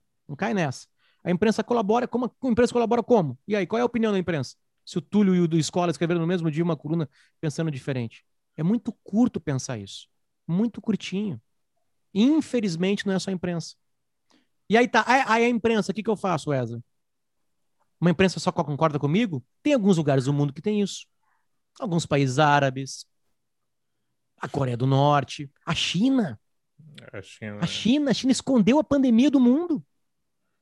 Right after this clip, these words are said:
Speaker 1: Porque ela é uma ditadura. Com um verniz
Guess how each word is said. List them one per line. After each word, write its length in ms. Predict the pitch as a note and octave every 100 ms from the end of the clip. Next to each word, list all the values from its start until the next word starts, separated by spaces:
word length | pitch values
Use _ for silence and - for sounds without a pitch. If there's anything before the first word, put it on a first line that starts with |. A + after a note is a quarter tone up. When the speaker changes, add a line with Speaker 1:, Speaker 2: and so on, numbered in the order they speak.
| _ _ _ _ _ _ _ _ _ _ _ _ _
Speaker 1:
Porque 160 | F#3+ E3+
ela 80 | D3+
é 20 |
uma 100 | C3+
ditadura. 500 | - G3+ C#4+ G4 A3+ _ _ _ _ _ _ _ _ _ _ _ _ _ _ -
Com 120 | D3+
um 260 | D#3 C3+ C#3
verniz 800 | D#3+ D3 D3 G3+ A#3 - -